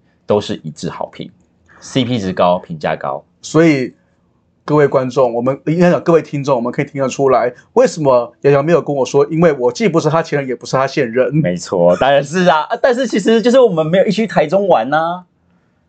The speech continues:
Speaker 2: 哎，好像真的没有哎。
Speaker 1: 我没有一起去台中玩啊，所以就是，对。
Speaker 2: 哎，我，我看看，我们有去过花莲。
Speaker 1: 对。
Speaker 2: 宜兰有去过。
Speaker 1: 有去过。
Speaker 2: 肯定有去过。
Speaker 1: 台南有。
Speaker 2: 台南也有。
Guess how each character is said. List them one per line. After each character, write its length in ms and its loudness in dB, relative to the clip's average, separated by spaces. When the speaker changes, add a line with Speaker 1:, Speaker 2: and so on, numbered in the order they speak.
Speaker 2:
哎， 80 0
好 180 0
像 120 2
真 120 2
的 80 4
没 220 4
有 180 4
哎。 160 2
Speaker 1:
我 60 2
没 80 2
有 100 -2
一 60 -8
起 80 2
去 100 4
台 120 4
中 200 0
玩 260 2
啊， 140 -2
所 120 -2
以 40 0
就 80 0
是， 400 0
对。 340 2
Speaker 2:
哎， 160 -2
我， 160 -4
我 80 -2
看 100 0
看， 260 -2
我 80 -2
们 140 2
有 60 2
去 120 -8
过 120 2
花 180 2
莲。 400 -4
Speaker 1:
对。 340 0
Speaker 2:
宜 100 2
兰 140 2
有 100 -8
去 180 -10
过。 220 -2
Speaker 1:
有 140 2
去 80 -2
过。 260 0
Speaker 2:
肯 180 -2
定 80 2
有 140 4
去 180 -8
过。 300 0
Speaker 1:
台 120 0
南 140 -4
有。 160 -2
Speaker 2:
台 80 2
南 120 4
也 100 2
有。 260 0